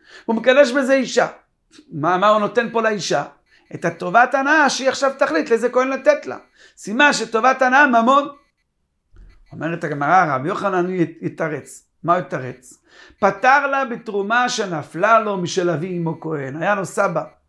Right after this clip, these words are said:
אבא של אמא שלו שהיה כהן, שקיבל תרומה. זה שייך לו לגמרי, ועכשיו הוא הוריש את זה לנכדו. רב חיים מביא את הגמרא בקידושין בדף נ"ח,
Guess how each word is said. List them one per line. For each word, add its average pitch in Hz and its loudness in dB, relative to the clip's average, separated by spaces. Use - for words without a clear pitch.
אבא 175 -2
של 170 -6
אמא 185 -6
שלו 151 -8
שהיה 151 -6
כהן, 139 -12
שקיבל 220 -2
תרומה. 226 -6
זה 131 -14
שייך 170 -6
לו 226 2
לגמרי, 233 4
ועכשיו 220 -2
הוא 240 -4
הוריש 254 -2
את 190 -6
זה 202 -2
לנכדו. 220 -4
רב 185 -4
חיים 240 2
מביא 233 -4
את - -6
הגמרא 196 0
בקידושין 190 -4
בדף 208 0
נ"ח, 202 -8